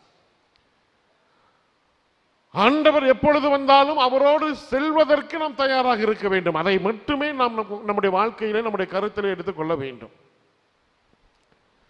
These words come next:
அந்த ஐந்து அறிவிலை கன்னியர்கள் எண்ணெய் வாங்குவதற்காக சென்றார்கள். திரும்பி வந்து பார்க்கிறார்கள், எண்ணெயோடு காத்திருந்த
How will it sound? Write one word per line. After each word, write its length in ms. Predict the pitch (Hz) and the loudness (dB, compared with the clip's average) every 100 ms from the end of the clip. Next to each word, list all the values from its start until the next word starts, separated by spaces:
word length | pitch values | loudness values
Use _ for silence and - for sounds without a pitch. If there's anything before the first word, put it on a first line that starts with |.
| _ _ _ _ _ _ | _ _ _ _ _ _
அந்த 240 | - 160 | -4 2
ஐந்து 460 | 180 240 269 247 214 | 4 4 2 2 2
அறிவிலை 540 | 190 247 277 262 240 | 2 0 -2 -2 -4
கன்னியர்கள் 840 | - 226 226 269 254 240 226 170 - - _ _ | -2 -2 0 0 0 0 -4 -6 -14 -20 _ _
எண்ணெய் 340 | 165 226 269 | -8 -4 -2
வாங்குவதற்காக 720 | 254 247 262 262 247 247 240 220 | 0 0 2 2 2 2 0 0
சென்றார்கள். 640 | 226 226 240 233 202 214 | -4 -2 2 2 0 -6
திரும்பி 280 | 220 240 269 | -4 -6 -4
வந்து 240 | 247 233 | -4 0
பார்க்கிறார்கள், 720 | 226 226 - 220 214 196 202 143 - - - _ _ _ _ | 2 2 0 2 4 2 -4 -6 -12 -20 -20 _ _ _ _
எண்ணெயோடு 580 | 160 208 240 254 262 277 | -6 0 2 4 2 2
காத்திருந்த 920 | - 262 - 254 254 240 233 202 202 | 0 0 0 -2 0 2 2 2 -2